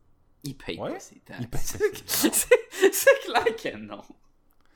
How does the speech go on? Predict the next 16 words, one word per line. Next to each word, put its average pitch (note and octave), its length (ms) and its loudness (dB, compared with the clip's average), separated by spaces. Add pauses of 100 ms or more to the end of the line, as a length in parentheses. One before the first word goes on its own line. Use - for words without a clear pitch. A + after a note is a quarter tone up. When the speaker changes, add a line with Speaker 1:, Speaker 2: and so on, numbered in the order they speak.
(1400)
Speaker 1:
Euh, A#3 240 4
y - 20 2
a-tu - 200 -4
d'autres C4 180 4
choses - 220 -2
que C#3 240 4
t'as B2+ 200 2
envie B2 140 -6
de, A#2 220 0
de A2+ 100 -2
radoter A2 420 -2
sur A2 220 -10
ce - 140 -8 (600)
bizarre F3+ 540 4
de A#2+ 80 -4
film-là ? G#2 480 -8